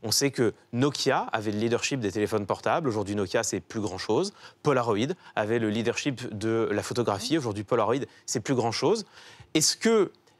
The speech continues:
Facebook, Google, Amazon n'ont pas atteint une telle masse critique dans leur business model qu'elles ne peuvent plus faire faillite ? On ne pourra plus jamais attaquer ce monopole ?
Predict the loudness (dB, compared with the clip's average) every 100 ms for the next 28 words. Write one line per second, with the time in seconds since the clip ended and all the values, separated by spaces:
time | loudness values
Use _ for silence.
0 | _ _ -6 0 2 2 -2 -4 -10 _
1 | -12 -4 0 4 2 0 _ -2 2 2
2 | 2 0 0 0 2 0 2 -2 -2 -2
3 | -2 0 0 0 -2 -4 -4 -6 -6 -8
4 | -12 _ 0 2 2 0 -2 0 -2 0
5 | -2 -2 -6 _ _ 0 2 2 -2 _
6 | -2 2 4 2 2 2 2 -2 -6 -4
7 | -2 -4 -4 -2 -2 -2 0 0 2 0
8 | 0 -2 0 0 0 -2 -2 -2 -4 -4
9 | -4 -6